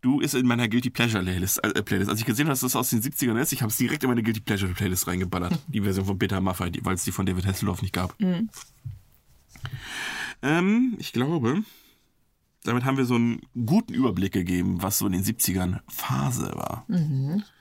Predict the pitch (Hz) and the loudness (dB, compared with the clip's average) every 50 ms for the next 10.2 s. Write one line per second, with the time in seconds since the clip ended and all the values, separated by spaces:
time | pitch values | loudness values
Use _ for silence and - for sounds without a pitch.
0 | _ _ _ - - - - - - - - - - 185 196 - - 226 190 175 | _ _ _ -20 -18 -16 -14 -12 -12 -12 -8 -4 -2 -2 -2 0 0 0 2 2
1 | 170 - - - 190 185 180 180 175 - - - 170 175 170 165 165 160 165 165 | 0 -2 -2 0 0 2 2 2 0 -2 -4 -2 -2 0 0 2 2 2 2 2
2 | 165 160 156 - - - 233 220 185 143 - 156 156 - 160 - - - - 156 | 2 0 -2 -4 -2 0 0 0 0 0 -2 -2 -4 -4 -4 -2 -2 -4 -4 -4
3 | 147 151 175 214 196 - - 190 226 - 247 - - - - - 214 220 226 220 | -2 -2 0 -2 -2 -2 0 0 0 2 0 -2 -2 -4 -6 -2 0 2 2 2
4 | - - - 233 214 190 156 151 147 143 139 160 156 143 151 143 151 - - - | 0 -2 -2 -2 -2 0 0 -2 -2 -2 -2 -2 -4 -2 -2 -4 -4 -6 -8 -8
5 | - - 107 98 - 147 - - - - - 190 196 202 - - 254 240 233 220 | -4 0 2 2 0 0 -4 -12 -12 -6 -2 0 0 0 0 2 2 2 2 2
6 | - 202 196 185 185 180 190 180 190 185 - - - - - - - 139 131 131 | 0 -2 0 2 2 2 2 2 0 -2 -4 -8 -8 -8 -6 -4 -4 -2 -2 -2
7 | 135 147 156 - - - _ _ - 143 120 117 135 147 - _ _ - - - | -4 -4 -6 -10 -16 -20 _ _ 0 2 2 2 2 -2 -6 _ _ -16 -8 -4
8 | 120 113 117 113 113 - - 117 117 117 101 95 92 87 - _ - - - 104 | -2 0 0 0 0 0 0 2 2 2 2 0 -2 -6 -8 _ -4 0 0 0
9 | 104 220 233 214 190 - 240 247 214 - 233 220 - - 190 - - 185 156 151 | 2 2 0 0 0 0 -2 -2 0 0 -2 0 0 0 -2 -2 -2 -2 -2 -2
10 | 160 165 170 | -2 -2 -4